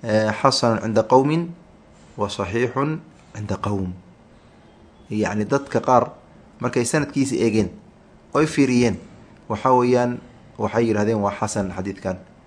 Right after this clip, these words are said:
Darajadii saxiix ma gaarin, laakiin waa xadiid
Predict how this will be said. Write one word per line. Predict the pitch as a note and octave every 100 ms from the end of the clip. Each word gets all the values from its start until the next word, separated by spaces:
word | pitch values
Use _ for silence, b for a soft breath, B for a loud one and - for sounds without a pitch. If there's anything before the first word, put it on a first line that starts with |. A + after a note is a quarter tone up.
| - -
Darajadii | G#2+ G#2+ A#2 A2+
saxiix | - - G#2+ G#2
ma | G2+
gaarin, | G2 F#2 G#2+ D3+ - - - -
laakiin | - F2+ A2+
waa | A2
xadiid | G#2 B2 C3+ -